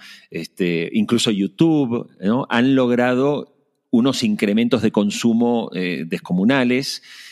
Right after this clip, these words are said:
Eh, bueno, el propio Spotify en el mundo de la música también ha incrementado notablemente la cantidad de suscriptores y, y de, y de consumo. Y claro, con cada, con cada teléfono celular inteligente que se vende con un plan de datos, que cada vez, que cada vez también es más económico para la gente,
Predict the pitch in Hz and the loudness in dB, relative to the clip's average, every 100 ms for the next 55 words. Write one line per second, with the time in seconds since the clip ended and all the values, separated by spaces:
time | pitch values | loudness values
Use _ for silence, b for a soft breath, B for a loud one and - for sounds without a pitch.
0 | B - 92 90 85 85 135 92 120 113 | B -8 -4 -2 -2 0 0 2 0 2
1 | 101 87 - 135 135 117 - 113 110 113 | 2 2 0 0 2 0 2 2 2 0
2 | 87 87 92 104 92 90 120 - 90 92 | 0 0 2 2 2 0 -2 -2 -6 -6
3 | - 87 92 110 113 107 104 95 92 90 | -4 -4 2 4 4 2 0 -2 0 0
4 | 101 101 95 87 95 95 95 107 92 90 | 0 0 0 -2 -2 -2 -2 -2 -2 -6
5 | 90 87 92 - 85 - - - 135 127 | -6 -6 -4 -4 -8 -10 -6 0 2 2
6 | 110 101 - 87 82 - B B B 90 | 0 -2 -4 -8 -10 -12 B B B -2
7 | 87 82 80 76 76 - 104 90 - 90 | 0 2 2 0 -4 -8 -2 0 2 0
8 | 90 147 127 107 127 _ B B B B | 2 2 2 2 -2 _ B B B B
9 | B _ _ 139 175 160 139 - - - | B _ _ 0 2 2 0 -4 -8 0
10 | 131 139 - 170 180 185 185 185 - _ | 0 0 -2 0 0 0 -2 -4 -8 _
11 | - _ _ _ 120 113 156 170 160 160 | -20 _ _ _ -2 0 2 2 0 0
12 | 151 135 139 127 135 143 127 123 120 143 | -2 -2 0 2 2 0 0 0 0 -2
13 | 131 131 123 131 131 120 110 113 131 127 | -2 -2 0 0 0 2 2 2 2 2
14 | 120 139 143 - 123 131 - 90 101 101 | 2 0 -2 -2 -2 -2 -4 -2 2 2
15 | 104 - - - 82 92 107 110 98 85 | 0 -4 -18 -8 -2 2 4 2 0 0
16 | 139 170 131 135 - 123 120 117 104 98 | 0 0 -2 -4 -4 -2 -2 0 -2 -4
17 | 92 90 98 - 113 90 82 120 147 | -6 -6 -6 -6 -4 -4 -6 -4 -6